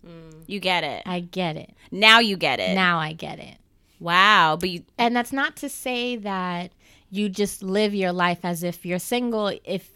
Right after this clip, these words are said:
Speaker 3: you've made this commitment to someone, whatever that commitment is, whether it's a,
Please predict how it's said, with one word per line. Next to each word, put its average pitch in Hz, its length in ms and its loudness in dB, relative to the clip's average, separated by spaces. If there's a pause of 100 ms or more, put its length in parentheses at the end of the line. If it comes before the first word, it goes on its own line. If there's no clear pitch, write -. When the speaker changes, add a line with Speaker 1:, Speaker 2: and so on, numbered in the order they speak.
(140)
Speaker 3:
you've 190 240 -6
made 185 260 -2
this 180 180 -10
commitment 185 520 -10
to 185 120 -6
someone, 175 540 -4
whatever 226 300 0
that 190 180 2
commitment 180 360 -4
is, 170 280 -4
whether 170 280 -6
it's 165 240 -12
a, 160 320 -6